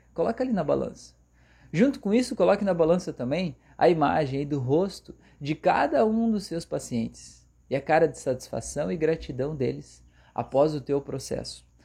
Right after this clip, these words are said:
Se você ainda não tem esses pacientes com esses resultados, se esforce em conseguir isso. Consiga isso, isso é muito importante, porque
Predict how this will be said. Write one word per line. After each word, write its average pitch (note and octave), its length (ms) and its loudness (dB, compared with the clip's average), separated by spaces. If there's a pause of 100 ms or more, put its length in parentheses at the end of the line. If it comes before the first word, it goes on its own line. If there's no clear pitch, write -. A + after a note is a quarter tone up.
Se - 120 -12
você D3+ 200 -6
ainda A3 160 0
não D4 180 0
tem A3+ 280 -2
esses F#3 140 -6
pacientes D3+ 460 -6
com C#3 100 -6
esses - 160 -8
resultados, B2 760 -4 (240)
se - 120 -8
esforce G3+ 400 0
em G3+ 60 -4
conseguir D3 480 -4
isso. - 340 -14 (140)
Consiga D#3 380 -4
isso, B2+ 260 -2
isso D3 140 -10
é F3 40 -4
muito F3+ 260 -6
importante, C3+ 640 -6 (300)
porque D3 360 -4